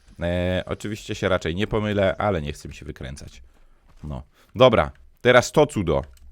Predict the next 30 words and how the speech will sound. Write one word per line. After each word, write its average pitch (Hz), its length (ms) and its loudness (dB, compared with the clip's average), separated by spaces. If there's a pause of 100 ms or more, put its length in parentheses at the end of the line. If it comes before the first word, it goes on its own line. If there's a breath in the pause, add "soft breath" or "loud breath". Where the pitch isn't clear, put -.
(480)
No 117 180 4
to 143 100 4
jest 135 160 2
trochę 139 240 2
większe 127 420 0
już, 69 220 -8
no 71 80 -8
nie? 98 200 0
Z - 100 -12
tyłu 135 240 2
ma 127 160 2
jeszcze 120 220 -2
jakąś, 120 420 -2 (640)
jakiś 98 360 -4
podest, 139 540 2
żeby 104 180 -4
sobie 92 180 -2
silnik 127 400 -6
pooglądać 135 640 -2
i - 20 -8
w 92 80 -6
ogóle, 104 360 0
no 131 100 -6
taka 127 280 -2
bardziej 120 280 0
skomplikowana 120 720 0
jest. 113 300 0 (380 soft breath)
Ale 117 340 4
samą 131 360 0
łychę 123 500 2